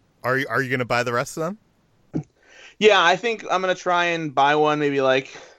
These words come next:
Speaker 2: uh, every other month or something like that, so I can, like, save a little bit to get one, 'cause they cost about three hundred dollars each. Um, so it's, it's a pretty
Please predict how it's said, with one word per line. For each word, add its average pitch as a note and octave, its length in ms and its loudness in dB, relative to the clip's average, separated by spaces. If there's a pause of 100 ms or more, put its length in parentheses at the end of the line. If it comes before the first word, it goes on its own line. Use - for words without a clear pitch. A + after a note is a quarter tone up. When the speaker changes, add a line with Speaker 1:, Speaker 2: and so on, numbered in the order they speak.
(720)
Speaker 2:
uh, B2 560 2
every C3+ 260 2
other C3 220 0
month C3+ 240 0
or C3+ 40 -6
something C#3+ 120 -8
like C3 140 -2
that, C3 180 4
so C3+ 80 -2
I B2 80 2
can, A#2+ 160 -2
like, A#2 220 -4
save C3 200 4
a B2+ 60 2
little B2+ 160 2
bit A#2+ 120 0
to A#2+ 80 -6
get B2+ 160 4
one, C3+ 120 4
'cause B2+ 160 0
they B2+ 140 2
cost D3 400 2
about B2 280 2
three B2+ 140 -4
hundred B2+ 240 -6
dollars A2+ 380 0
each. C3+ 400 -6 (720)
Um, A#2 400 4
so B2+ 200 4
it's, C3 200 2
it's - 200 -2
a D3+ 40 -4
pretty B2+ 600 0